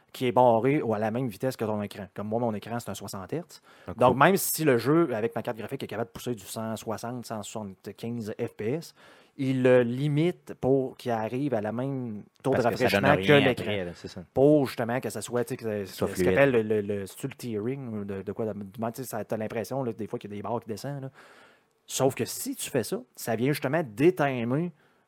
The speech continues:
Speaker 1: le, tu sais, il fait, tu, tu limites le, le, le, le, le, les images, le taux de rafraîchissement. Ça, ça fait en sorte que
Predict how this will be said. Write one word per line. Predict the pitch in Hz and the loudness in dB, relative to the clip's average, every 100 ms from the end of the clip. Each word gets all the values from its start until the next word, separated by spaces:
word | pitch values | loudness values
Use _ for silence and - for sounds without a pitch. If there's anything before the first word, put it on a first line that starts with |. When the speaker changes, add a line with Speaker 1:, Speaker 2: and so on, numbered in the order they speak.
| _ - | _ -8
Speaker 1:
le, | 113 110 110 107 104 | -2 0 2 0 -2
tu | - | -2
sais, | 143 | -6
il | 113 | -6
fait, | 98 113 | -6 -6
tu, | - 127 | -4 -6
tu | 107 - 113 | -6 -6 -4
limites | 123 139 170 185 _ _ _ | 0 2 0 -2 _ _ _
le, | 117 104 104 | -8 -4 -4
le, | 104 101 | -4 -6
le, | 98 95 | -6 -10
le, | 98 98 | -12 -14
le, | 95 95 | -14 -14
les | 98 101 95 | -10 -10 -8
images, | 107 160 135 | -6 -4 -4
le | |
taux | 104 139 | -6 -4
de | |
rafraîchissement. | 104 104 98 - 165 202 - _ _ _ | -4 -6 -10 -10 -10 -12 -16 _ _ _
Ça, | - 127 113 - | -2 0 0 -4
ça | - | -6
fait | 117 | 0
en | 143 | 0
sorte | - 180 | 2 -4
que | - | -4